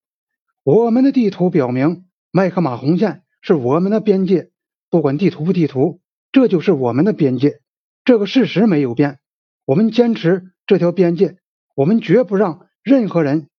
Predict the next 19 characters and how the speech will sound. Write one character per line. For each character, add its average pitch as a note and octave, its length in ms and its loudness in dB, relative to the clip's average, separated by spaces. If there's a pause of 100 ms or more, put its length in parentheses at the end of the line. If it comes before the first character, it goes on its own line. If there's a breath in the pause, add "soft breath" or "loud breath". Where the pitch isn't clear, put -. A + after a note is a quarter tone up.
(100)
越 F3+ 180 2
过 C#3+ 120 -4
这 D3+ 100 0
条 C#3+ 140 0
边 D3+ 240 0
界。” D3+ 220 -2 (1160)
印 A3 320 2
度 C3 340 -2
在 D3+ 220 0
地 F3 200 0
面 D3 240 0
上 B2 240 -8 (200)
以 C#3 260 0
及 F3+ 380 -2 (220)
官 G#3+ 260 2
方 D#3+ 200 0
声 D3 200 0
明 A#2 180 -2
中 A#2 200 -4